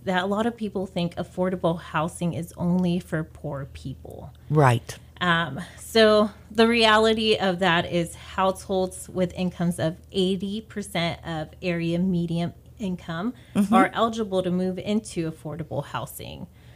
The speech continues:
Speaker 1: So, for example, a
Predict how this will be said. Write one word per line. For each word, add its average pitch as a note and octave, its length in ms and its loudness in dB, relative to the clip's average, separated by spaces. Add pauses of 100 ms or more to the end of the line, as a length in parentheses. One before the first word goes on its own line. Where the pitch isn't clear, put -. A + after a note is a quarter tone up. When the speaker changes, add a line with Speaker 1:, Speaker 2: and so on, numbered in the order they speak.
(200)
Speaker 1:
So, G#3+ 240 0
for G#3+ 180 2
example, G3 880 0 (240)
a E3+ 400 2